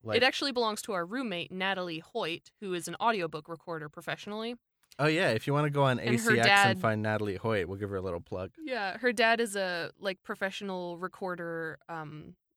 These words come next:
Speaker 2: you know, he does, like, commercials and radio and things. And
Speaker 1: Mm-hmm.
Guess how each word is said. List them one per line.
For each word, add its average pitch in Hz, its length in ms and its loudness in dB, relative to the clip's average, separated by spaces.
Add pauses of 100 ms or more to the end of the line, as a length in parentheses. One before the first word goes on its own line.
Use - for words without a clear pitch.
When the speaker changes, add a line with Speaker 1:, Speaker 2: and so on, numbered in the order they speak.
(160)
Speaker 2:
you 190 120 -10
know, 175 80 -4
he 190 80 -4
does, 175 240 -4
like, - 80 -14 (100)
commercials 170 540 -6
and 170 160 -8
radio 160 440 -8
and 160 140 -12
things. 151 440 -12
And 110 80 -4
Speaker 1:
Mm-hmm. 107 240 -8